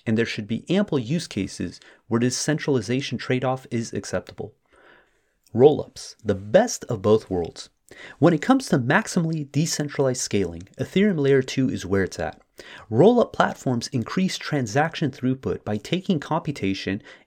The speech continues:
and most data off-chain. Crucially, they also periodically post fraud proofs in the case of optimistic rollups, or cryptographic proofs in the case of Z K rollups,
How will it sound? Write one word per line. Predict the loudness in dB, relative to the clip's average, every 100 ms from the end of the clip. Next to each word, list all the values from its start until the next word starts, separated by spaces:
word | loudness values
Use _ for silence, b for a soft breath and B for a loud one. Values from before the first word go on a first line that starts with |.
| -2
and | 0 0 -4 -6
most | -2 4 4 4
data | 2 4 4
off-chain. | 2 -2 -4 -4 -4 -18 B B B
Crucially, | 6 6 6 -2 0
they | 0
also | 2 0 2 0
periodically | 0 0 2 2 0 -2 -4
post | -4 0 0 0
fraud | 0 2 0
proofs | -4 -8 -10 -16 B B
in | 0
the | 0
case | 2 -2 -2
of | -4 0
optimistic | 0 0 -2 -2 -2 -6
rollups, | 0 0 0 -6 -14 B B
or | -4 -2
cryptographic | 2 2 2 4 2 2 -8
proofs | -6 -8 -6
in | -6 -4
the |
case | -2 -2 -2
of | -4
Z | -6 -8
K | -6 -6
rollups, | -6 -12 -12 -14